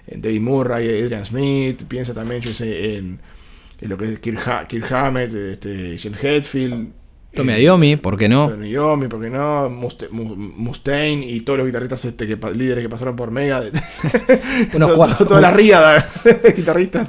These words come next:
Speaker 2: Unos cuantos por ahí.
Speaker 1: Unos cuantos pasaron por ahí, pero est-, esta pareja de guitarristas son impresionantes y hacen en est-,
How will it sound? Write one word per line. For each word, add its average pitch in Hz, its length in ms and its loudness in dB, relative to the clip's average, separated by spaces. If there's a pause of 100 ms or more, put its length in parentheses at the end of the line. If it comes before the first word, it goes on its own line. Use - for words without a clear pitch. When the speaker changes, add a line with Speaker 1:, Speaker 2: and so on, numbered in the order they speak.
(180)
Speaker 2:
Unos 151 160 4
cuantos 135 260 2
por 120 140 0
ahí. 117 180 -2
Speaker 1:
Unos 135 160 0
cuantos 135 300 2
pasaron 123 280 -2
por 117 120 -2
ahí, 139 200 0
pero 175 300 -4
est-, 233 320 -8
esta 202 240 -6
pareja 143 320 -2
de 120 60 -4
guitarristas 123 580 -6
son - 200 -12
impresionantes 117 640 -6 (100)
y 104 180 -2
hacen 156 380 -2
en 107 100 -8
est-, 135 240 -8